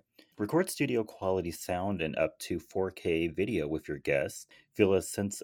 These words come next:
of zen <laughs> knowing Zencastr's multi-layered backups ensure you always have your recordings in the highest quality, even if the connection is unstable.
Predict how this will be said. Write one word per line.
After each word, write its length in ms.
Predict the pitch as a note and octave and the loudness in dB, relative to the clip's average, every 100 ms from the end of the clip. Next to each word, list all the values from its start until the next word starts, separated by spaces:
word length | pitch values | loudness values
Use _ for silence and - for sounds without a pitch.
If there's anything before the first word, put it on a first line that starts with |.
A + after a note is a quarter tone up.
| - | 2
of 300 | F2+ E2 E2 | 4 4 0
zen 680 | D2+ - F2 D#2 D#2+ A2 - | -6 -2 0 2 0 -6 -6
<laughs> 60 | F2+ | -2
knowing 300 | E2 F2 D#2+ | 0 0 -2
Zencastr's 1000 | - G2+ G2+ - F2+ E2 - F2 D#2+ E2 | 4 4 4 2 2 2 0 -2 -2 -4
multi-layered 880 | D#2 F#2 - G2+ D#2 D2+ C#2+ D2+ - | -2 -2 -2 -2 0 0 -2 -2 -4
backups 560 | F2+ F2 G#2 D2+ C#2+ - | 0 0 0 -4 -4 -6
ensure 460 | E2 - - D#2 D2 | -8 -4 -2 0 -2
you 320 | D2 D2+ - | -4 -6 -4
always 440 | - D2 D2+ D2 - | -2 0 0 -4 -4
have 200 | C#2+ C#2 | -6 -6
your 120 | D2 | -8
recordings 520 | C#2 - C#2 C2+ C#2 | -10 -6 -6 -6 -6
in 100 | D2 | -8
the 60 | C#2+ | -8
highest 380 | C#2 C#2 - - | -2 -2 -2 -6
quality, 520 | G#2 F#2 C2+ G#1+ - - - - - _ _ _ - | -2 -2 -2 -8 -10 -16 -20 -20 -20 _ _ _ 4
even 180 | G#2 F#2 | 4 4
if 120 | - | -2
the 80 | F#2+ | -2
connection 400 | E2+ D2+ - C2+ | -2 -2 -4 -8
is 160 | - | -8
unstable. 560 | G#1 - - _ - | -8 -8 -12 _ -20